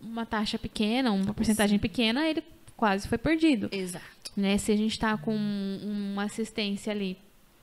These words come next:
Speaker 1: que não tá com o olhar que tava a sua médica, talvez não teria vindo.
Speaker 2: Exatamente.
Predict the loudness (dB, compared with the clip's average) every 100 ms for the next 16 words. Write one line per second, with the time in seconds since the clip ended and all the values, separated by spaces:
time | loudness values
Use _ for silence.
0 | -20 -20 -4 0 2 2 0 2 2 2
1 | -2 -8 -20 -20 -20 -6 0 2 4 2
2 | 2 0 -2 -2 2 4 4 2 0 0
3 | 2 4 2 0 0 2 4 2 2 0
4 | 0 0 0 0 0 -2 -4 -6 -2 -2
5 | -2 -8 -10 -14 -14 -18 -14 -12